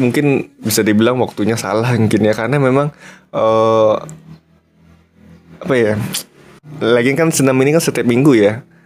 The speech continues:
Katakan setiap hari Kamis atau Sabtu gitu. Eh, kenapa waktunya nggak di, eh, geser atau nggak, kan udah diwakilkan sama mata pelajaran olahraga gitu ya. Ya gue sih nggak, ini mah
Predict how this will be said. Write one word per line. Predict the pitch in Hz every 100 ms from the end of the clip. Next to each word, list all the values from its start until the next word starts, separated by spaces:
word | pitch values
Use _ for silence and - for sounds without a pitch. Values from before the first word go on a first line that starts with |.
| _ -
Katakan | 117 - - 135
setiap | 135 - -
hari | 107
Kamis | 107 110 123
atau | 120 107
Sabtu | 104 - 113
gitu. | 104 107 95 _ _ _ _ _ _ _ _ _ _ - - _ _ _ _ -
Eh, | 104
kenapa | 110 107 135
waktunya | 127 - 110 117
nggak | 107 90
di, | 101 98 98 95 98 98 - _ _ _ _ -
eh, | 101 95 95
geser | 98 101 - 107
atau | 107 107 107
nggak, | 113 - _ _ _ _ _ _ _ _ _
kan | - 123
udah | 117 104
diwakilkan | 107 104 107 104 110
sama | 107 104 101 98 101 _ _ -
mata | 110 101
pelajaran | 92 101 98 101 104
olahraga | 101 101 98 95 101 95
gitu | - -
ya. | - - - _ _ _ _ _ _ -
Ya | 101
gue | 110
sih | 131 135
nggak, | 113 - - - - _ _ _ 110
ini | 117 131
mah | 135 120